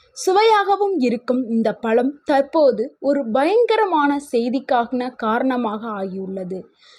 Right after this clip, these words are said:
சாப்பிட்ட சிறுவன் உயிரிழந்தார் என்ற செய்தி சமூக வலைதளங்களில் வைரலாக வருகிறது. இந்த செய்தியில் உண்மை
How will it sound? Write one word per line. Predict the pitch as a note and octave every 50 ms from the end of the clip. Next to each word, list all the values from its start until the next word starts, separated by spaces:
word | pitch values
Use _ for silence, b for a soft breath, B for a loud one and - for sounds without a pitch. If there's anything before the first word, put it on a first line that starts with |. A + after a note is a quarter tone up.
| b b b b
சாப்பிட்ட | - - F4+ F4 G4+ A4+ - B4 A#4 B4 G4+ G4
சிறுவன் | - - D#4 D4 C#4 C#4+ A#3+ B3+ A#3+ C#4+ - - _ _ -
உயிரிழந்தார் | B3+ C4 C4 C#4+ C#4 C#4+ C4 A#3 G#3+ A3 G#3+ G#3+ G#3+ A3 A3
என்ற | G#3+ G3+ F#3+ F#3 - F#3+
செய்தி | F3+ - - A#3 A#3+ B3+ C4+ G#3+ A3+ B3 C#4+ B B B B
சமூக | B - F#4 F4 G4 B4+ C#5 B4+ C5+ G#4
வலைதளங்களில் | E4 C4 A#3 B3 C#4 D4+ D4 D4+ A#3 C4+ B3+ A#3+ A3 G#3+ G3+ G3 G3 G3+ A#3+ C#4 C#4+ B B B _ -
வைரலாக | A3+ B3 D4 F4+ G#4 A4+ G#4+ F#4+ D#4 B3+ E4+ - - C4 B3
வருகிறது. | G#3 F#3+ F#3 F#3 F3 F#3 F3+ F#3 F3 F3 F3+ F3+ - _ B B B B B
இந்த | - F4 F#4+ F#4 F#4 C#4+ - - -
செய்தியில் | - F#4+ A4+ D5 C#5+ A4+ E4+ C4+ C#4 C4+ D4+ E4 - - _ - A#3 B3+
உண்மை | C4+ D4 F4 F#4 G4